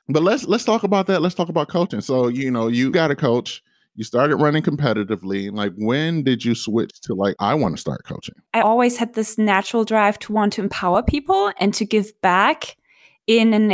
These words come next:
Speaker 2: activity that I really loved or a community that I really liked. So I also felt running has already given me so much. I want to already give back to running, or I want to help people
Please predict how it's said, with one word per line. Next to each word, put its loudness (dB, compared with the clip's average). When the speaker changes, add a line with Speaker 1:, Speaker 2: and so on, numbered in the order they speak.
Speaker 2:
activity 0
that 2
I 2
really 0
loved 0
or -2
a -10
community 2
that 2
I 2
really 2
liked. -4
So -2
I 2
also 4
felt 2
running 2
has 0
already 0
given -2
me -2
so -4
much. -2
I 2
want 2
to 0
already 2
give -6
back -2
to -2
running, 2
or 4
I 6
want 2
to -4
help 0
people -2